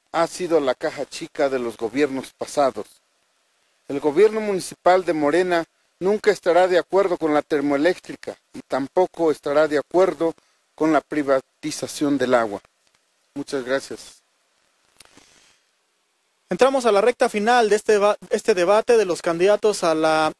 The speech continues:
Speaker 2: presidencia municipal de Cuautla, un encuentro democrático convocado por el impepac. En esta cuarta ronda, el libre para cada uno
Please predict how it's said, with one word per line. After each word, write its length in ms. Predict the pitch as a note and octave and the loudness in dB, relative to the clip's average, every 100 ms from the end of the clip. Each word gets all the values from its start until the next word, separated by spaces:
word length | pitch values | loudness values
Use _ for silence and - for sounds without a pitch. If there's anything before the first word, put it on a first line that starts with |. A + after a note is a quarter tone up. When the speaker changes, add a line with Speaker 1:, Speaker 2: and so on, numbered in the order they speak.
| D#3+ | -6
Speaker 2:
presidencia 560 | - D#3 G3+ A3 A3+ | -4 0 0 0 0
municipal 640 | G#3 E3 C#3+ D3+ G3 G3+ - D#3 | 0 -2 -6 0 2 2 0 -4
de 120 | D#3 | -4
Cuautla, 600 | - G#3+ G#3+ G#3 A#3 B3+ B3 _ _ _ _ _ _ | 2 2 2 -2 -2 -2 -6 _ _ _ _ _ _
un 100 | D3 | -14
encuentro 320 | C#3+ F3+ F#3+ | -2 0 2
democrático 640 | F3+ F3+ D#3+ A3 - A#3+ - | 2 2 2 0 0 -4 -2
convocado 480 | F3+ E3 - F#3+ | -2 -2 2 2
por 200 | G3 F3 | 2 0
el 120 | E3+ E3+ | 0 -2
impepac. 600 | F3 F3+ - G#3 - - _ _ _ _ _ | -2 0 2 2 -2 -20 _ _ _ _ _
En 120 | E3 | 0
esta 420 | A3+ - B3 G#3+ F#3 | 0 2 2 2 2
cuarta 360 | - A#3+ - A3 | 0 0 0 0
ronda, 500 | G3 G#3+ E3+ E3 G#3 | 2 0 2 2 0
el 140 | F3+ D#3+ _ _ _ _ - | -6 -6 _ _ _ _ -2
libre 220 | A#3+ E3+ | 0 0
para 360 | - D3 D3 D3 | -2 0 0 0
cada 320 | - G3+ G3 | 2 2 4
uno 440 | G3 G#3 G3+ G#3 | 2 0 0 0